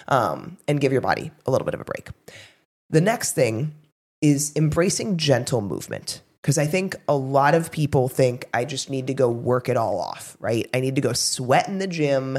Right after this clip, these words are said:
until I'm back down in weight," or, "I need to punish myself for all of the food choices that I made." And other times, we wanna just sit on the couch because we are in a food coma and we ate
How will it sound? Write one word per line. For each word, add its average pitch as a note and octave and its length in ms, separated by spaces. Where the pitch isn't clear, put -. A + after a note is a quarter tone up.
until G#2 420
I'm D#3+ 300
back D3 340
down D#3+ 260
in E3 160
weight," C3 460
or, A#2 540
"I C3+ 80
need C#3 180
to C#3 60
punish D3+ 520
myself - 720
for - 180
all C3 180
of C#3 120
the C#3 80
food E3+ 320
choices G#2+ 420
that F2 100
I F#2+ 100
made." D#3+ 420
And C#3+ 380
other F#3+ 260
times, D3 680
we D3+ 160
wanna D3+ 300
just C3 180
sit C3+ 140
on G#2+ 100
the G#2 60
couch C#3+ 420
because A2 460
we C3 100
are A#2 60
in G2+ 60
a - 40
food F#2 260
coma D2 360
and A#2+ 500
we A2 120
ate G2+ 280